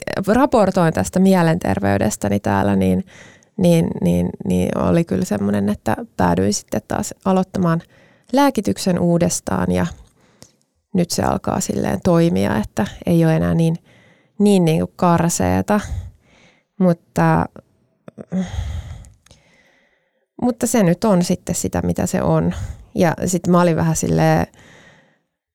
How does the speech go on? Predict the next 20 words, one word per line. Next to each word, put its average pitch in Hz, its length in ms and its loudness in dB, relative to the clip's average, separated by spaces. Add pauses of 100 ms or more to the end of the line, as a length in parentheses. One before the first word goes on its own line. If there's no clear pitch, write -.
(280)
mä, 175 240 0 (760)
mä 175 160 0
olin 170 200 4
niinku 175 300 0 (480)
henkisesti 220 580 0
valmistautunut, 165 880 0
että - 220 -4
mä 82 180 0 (1700)
pidän 185 440 2 (160)
lomaa 170 640 4 (360)
ja, 165 300 2 (200)
ja 170 120 0
sitten - 480 -6 (320)
pidinkin, 196 760 4 (640)
tai - 160 2
niinku, 170 240 4
et 170 260 2
en 190 220 4
tehnyt 196 360 4 (100)
töitä, 175 540 4